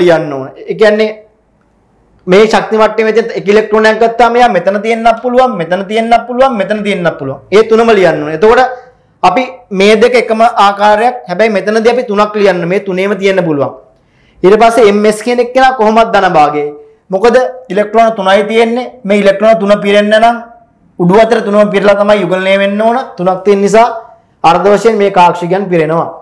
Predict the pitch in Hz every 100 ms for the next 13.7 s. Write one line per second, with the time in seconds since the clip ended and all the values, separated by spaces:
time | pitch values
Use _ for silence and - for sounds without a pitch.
0 | _ _ _ _ _ 180 208 247 226 196
1 | 208 214 233 233 226 233 233 233 202 185
2 | 196 214 220 233 233 202 202 202 143 120
3 | - _ _ _ _ _ _ _ 165 185
4 | 190 226 196 185 190 202 208 214 220 -
5 | 226 208 185 185 202 196 - 185 190 214
6 | 214 214 190 190 202 185 196 214 220 -
7 | - _ - - 196 196 196 208 214 -
8 | - _ _ _ _ _ _ _ _ 175
9 | 175 196 190 196 180 165 196 175 185 196
10 | 196 202 208 220 220 - _ _ _ _
11 | _ - 165 220 202 196 190 208 202 214
12 | 196 220 220 180 - 196 190 180 190 196
13 | 214 202 208 220 214 185